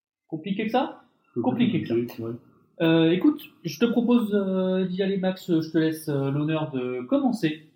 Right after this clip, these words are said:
Speaker 1: de nous donner ton petit ressenti du coup sur, euh, Dogman de Luc Besson.
Speaker 2: Mon petit ressenti, je dirais assez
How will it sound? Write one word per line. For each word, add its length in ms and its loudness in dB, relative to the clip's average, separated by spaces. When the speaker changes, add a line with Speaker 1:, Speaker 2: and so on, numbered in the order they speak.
Speaker 1:
de 40 -4
nous 80 -2
donner 240 0
ton 160 0
petit 280 -2
ressenti 500 -4
du 120 -4
coup 160 -6
sur, 380 -2
euh, 120 0
Dogman 400 0
de 100 2
Luc 220 -2
Besson. 260 0
Speaker 2:
Mon 120 -4
petit 400 -6
ressenti, 920 -2
je 100 -14
dirais 300 -2
assez 720 0